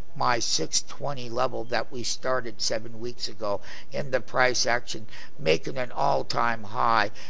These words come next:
in that opening bell. In that opening bell, you have hit that six twenty eighty. Yes, you have, and I dropped that six twenty put, and I dropped it down to a much lower level from a dollar fifty.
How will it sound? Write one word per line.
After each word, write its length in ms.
in 220
that 280
opening 600
bell. 480
In 240
that 260
opening 640
bell, 480
you 200
have 280
hit 320
that 220
six 320
twenty 440
eighty. 380
Yes, 420
you 220
have, 420
and 160
I 160
dropped 460
that 260
six 320
twenty 480
put, 280
and 160
I 160
dropped 460
it 180
down 520
to 180
a 60
much 300
lower 300
level 320
from 240
a 60
dollar 360
fifty. 440